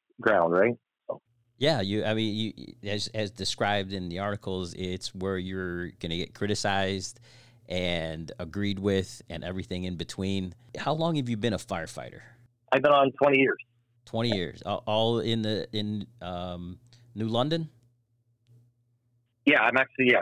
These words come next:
Speaker 1: Saint Thomas, uh, is the city that I work for. I live in London. It's about fifteen minutes out of Saint Thomas. So I've been on twenty years. And
Speaker 2: What kind of, uh, place is that for? I mean, I have no frame of reference. Is it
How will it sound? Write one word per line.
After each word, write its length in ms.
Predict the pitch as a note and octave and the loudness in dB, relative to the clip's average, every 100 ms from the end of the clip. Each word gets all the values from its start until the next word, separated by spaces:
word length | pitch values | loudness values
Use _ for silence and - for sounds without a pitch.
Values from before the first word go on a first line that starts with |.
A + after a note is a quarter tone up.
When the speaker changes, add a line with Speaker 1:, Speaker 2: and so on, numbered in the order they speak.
| - | 2
Speaker 1:
Saint 140 | C#3 - | 0 4
Thomas, 320 | B2 A#2 G#2 _ - | 6 6 2 _ 4
uh, 260 | F#2+ F2+ F2 | 6 6 4
is 140 | - E2 _ _ _ | 0 -6 _ _ _
the 80 | F2 - | -6 -2
city 220 | G#2 G2 F#2+ | 0 2 2
that 120 | F2 | 2
I 100 | E2+ | 2
work 220 | G2 A#2 _ | 0 -2 _
for. 380 | A2+ B2 E3 - - | 0 2 0 -2 -2
I 40 | G2 | 0
live 140 | G#2+ | 2
in 80 | G#2 | 4
London. 280 | G2+ A#2 A#2+ | 4 4 2
It's 100 | - - | 0 -2
about 160 | F#2 - | -2 -2
fifteen 300 | G2 G2+ F#2 | -4 -2 0
minutes 200 | F#2 - - - | 0 -2 -4 2
out 140 | G2+ | 4
of 160 | G2 F2+ _ _ _ A2+ | 4 2 _ _ _ -2
Saint 120 | G#2 | 4
Thomas. 240 | B2+ F3 - _ _ - - _ _ _ _ _ _ _ - | 4 4 0 _ _ -20 -20 _ _ _ _ _ _ _ 2
So 60 | |
I've 60 | G#2 | 4
been 100 | A2+ | 4
on 140 | A2+ - | 2 2
twenty 160 | C3 A2+ | 4 6
years. 220 | B2+ D#3+ | 6 6
And 180 | A2+ G#2 - A2+ | 2 0 -8 -14
Speaker 2:
What 140 | C#3 | -8
kind 180 | - E3 | -2 0
of, 200 | C#3 C3 | 0 2
uh, 520 | A#2 A2+ G#2+ G#2 F#2 - | 2 4 2 0 -2 -8
place 300 | - C3 C3+ | -4 -2 -2
is 80 | G2 | -4
that 240 | F#2 F2 - | -4 -6 -8
for? 260 | F#2+ F#2+ G2+ | -8 -8 -8
I 100 | F2+ | -6
mean, 180 | G#2 | -4
I 80 | G2 | -4
have 200 | A2+ G2+ F2+ - F#2+ | -2 -4 -6 -16 -6
no 240 | G#2+ A2+ | -2 -2
frame 320 | - B2 A2 | -4 -2 -2
of 60 | F#2 | 0
reference. 360 | F#2+ - F2 F2+ | -2 -2 -6 -6
Is 160 | F2 | -4
it 140 | E2+ | -6